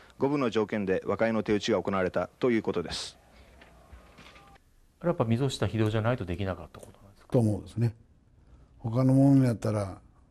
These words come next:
Speaker 3: 伊豆の組長もそういう理由がつけられんやったじゃないですか。うん。溝下は、こいつは大きくなるなというふうに思ったということは、伊豆の組長も言ってましたから、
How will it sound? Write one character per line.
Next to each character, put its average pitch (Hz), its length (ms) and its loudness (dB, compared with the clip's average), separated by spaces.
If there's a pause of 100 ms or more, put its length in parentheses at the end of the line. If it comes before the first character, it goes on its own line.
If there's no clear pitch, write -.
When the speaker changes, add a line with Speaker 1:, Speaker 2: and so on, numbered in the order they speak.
(340)
Speaker 3:
伊 117 60 -2
豆 131 140 6
の 139 120 6
組 143 280 4
長 139 160 4
も 123 120 2
そ 123 180 -2
う 120 60 4
い 123 120 6
う 117 160 4 (880)
理 117 160 2
由 135 200 8
が 131 220 2 (420)
つ - 120 -10
け 139 100 2
ら 131 120 2
れ 135 100 0
ん 131 60 2
や 107 80 -2
っ - 20 -8
た - 140 -12
じ - 80 -12
ゃ - 20 -12
な 87 80 -14
い 82 40 -16
で - 40 -18
す - 80 -20
か。 - 60 -20 (1300)
う 95 40 -8
ん。 95 160 -4
溝 98 260 -2
下 95 120 -12
は、 87 200 -10 (920)
こ - 160 -6
い 107 60 -4
つ 117 100 -2
は 113 60 0
大 117 120 4
き 123 140 -6
く 131 80 2
な 127 160 4
る 117 80 0
な 98 180 -2
と - 180 -12 (600)
い 113 60 2
う 117 120 4
ふ 117 120 2
う 123 60 4
に 113 100 2
思 127 320 4
っ - 40 2
た 147 160 2
と 113 60 -2
い 117 40 -2
う - 20 0
こ 135 100 2
と 151 80 6
は、 120 200 4 (280)
伊 123 60 0
豆 127 100 4
の 127 120 2
組 131 220 4
長 117 120 0
も 98 80 -6
言 92 80 -6
っ - 40 -18
て 120 120 2
ま 110 120 0
し - 80 -8
た 90 100 -12
か 82 100 -10
ら、 - 180 -14